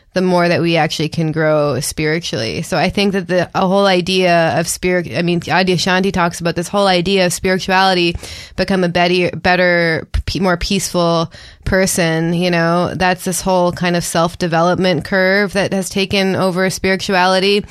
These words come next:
which I don't think is, like, true spiritual growth. True spiritual growth is, like,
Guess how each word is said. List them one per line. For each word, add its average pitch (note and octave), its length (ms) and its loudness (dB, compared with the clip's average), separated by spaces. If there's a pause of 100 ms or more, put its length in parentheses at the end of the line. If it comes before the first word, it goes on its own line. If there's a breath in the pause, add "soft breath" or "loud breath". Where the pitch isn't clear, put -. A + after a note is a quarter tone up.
(380 loud breath)
which F#3+ 180 -2
I E3+ 80 2
don't F3 160 2
think F3 180 0
is, E3+ 220 -2
like, D#3+ 160 -2
true F3 260 -2
spiritual E3+ 500 -2
growth. E3+ 380 0
True F3+ 160 -2
spiritual E3+ 480 -2
growth E3 300 -2
is, E3 120 -2
like, E3 360 -2